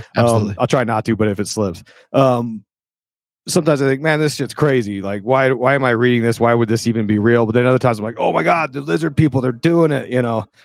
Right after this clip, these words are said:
Speaker 1: And
Speaker 2: <laughs> Right.
Speaker 1: I, I, I go back and forth, but with the po-, the, a lot of, one main theme that I learned from, from the jump was that you can't necessarily trust the mainstream media. I'm not saying don't listen to it at all. I mean, they're not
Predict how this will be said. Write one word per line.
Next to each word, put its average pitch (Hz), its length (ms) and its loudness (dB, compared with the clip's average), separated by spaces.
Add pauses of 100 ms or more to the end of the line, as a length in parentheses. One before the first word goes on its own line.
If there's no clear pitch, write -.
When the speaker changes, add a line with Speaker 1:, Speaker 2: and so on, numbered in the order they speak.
(440)
Speaker 1:
And 139 500 2
Speaker 2:
<laughs> - 240 -4
Right. 151 220 2
Speaker 1:
I, 135 100 2
I, 127 40 -2 (120)
I 135 80 2
go 147 200 0
back 131 240 0
and 104 120 -10
forth, 143 460 0
but 123 320 -2 (140)
with 127 180 0
the - 80 -8
po-, - 220 -6 (160)
the, 135 220 2
a - 40 -2
lot 151 200 2
of, 170 80 -2 (340)
one 170 260 0
main 165 240 0
theme 190 440 0
that 127 140 4
I 123 220 2 (100)
learned 156 360 2
from, 107 260 -4 (240)
from 120 200 0
the 95 60 0
jump 156 520 -2
was 113 220 -4
that 113 420 -2
you 120 100 -6
can't 139 320 0
necessarily 127 680 2
trust - 400 -2
the 110 60 -2
mainstream 107 520 0
media. 104 320 2
I'm 135 80 2
not 156 140 2
saying 139 320 0
don't 113 180 0
listen 113 260 -2
to 120 180 2
it 95 60 2
at 92 80 0
all. 110 380 0
I 104 60 -8
mean, 107 340 -6
they're 127 100 -2
not 131 220 0